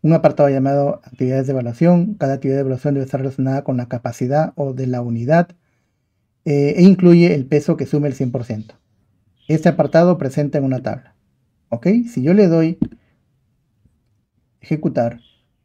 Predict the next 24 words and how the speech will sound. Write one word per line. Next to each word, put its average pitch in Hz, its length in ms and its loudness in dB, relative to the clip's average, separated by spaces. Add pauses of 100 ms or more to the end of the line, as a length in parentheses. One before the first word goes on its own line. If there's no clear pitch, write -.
(580)
me 139 80 -8
va 139 100 2
a 151 40 -2
generar 170 380 2
el 175 60 2
resultado 151 540 0
como 127 280 -4
yo 175 180 4
lo 208 160 4
quiero. 120 320 -8 (920)
¿Ok? 120 180 -8
Entonces, 156 540 0
si 175 200 0
te 156 180 0
fijas, 196 520 2 (720)
eso 226 320 4
es 226 300 2 (760)
saberle 170 420 2
preguntar, 135 580 -2 (1000)
ser 170 240 0
específico, - 880 2 (720)
qué 180 80 4
información 175 760 4
quiero. 123 340 -10